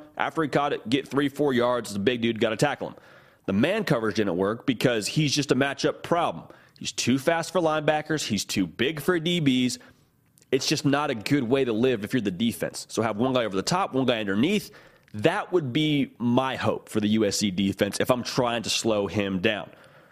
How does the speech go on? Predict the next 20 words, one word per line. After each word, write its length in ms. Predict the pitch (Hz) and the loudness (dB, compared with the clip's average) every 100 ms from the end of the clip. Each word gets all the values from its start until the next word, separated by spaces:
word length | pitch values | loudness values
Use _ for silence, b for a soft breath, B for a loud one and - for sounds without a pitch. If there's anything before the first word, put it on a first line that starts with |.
| b b b | b b b
So 120 | - | -2
here's 240 | 127 185 165 | 2 2 2
my 140 | 151 | 0
final 380 | - 151 139 117 | 0 -2 0 -2
hinge 280 | 120 107 - | -2 -2 -4
point. 220 | 71 62 - _ - B B B B _ | -8 -8 -12 _ -18 B B B B _
And 240 | 117 113 107 | -2 0 2
we 120 | 131 | 2
alluded 360 | 123 156 180 - | 2 2 0 2
to 140 | 175 | 2
it 60 | 156 | 2
a 80 | |
little 340 | 110 107 127 160 | 0 2 2 2
bit 400 | 202 208 - - | 0 -2 -8 -4
at 120 | 123 | -4
the 60 | 123 | 0
beginning 440 | 117 110 139 143 | 0 2 2 2
of 120 | 131 127 | 0 0
this 140 | 123 | 0
segment, 520 | - 143 156 196 - | 0 0 0 -2 -4